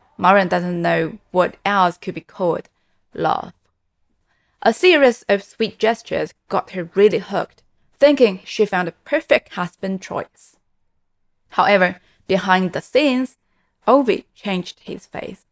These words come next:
revealing his true colors. The once warm and considerate African guy, Obi, instantly turned into a sly, lewd guy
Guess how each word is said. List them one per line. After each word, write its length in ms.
revealing 480
his 220
true 400
colors. 800
The 100
once 640
warm 440
and 180
considerate 720
African 480
guy, 440
Obi, 460
instantly 640
turned 380
into 260
a 60
sly, 500
lewd 340
guy 240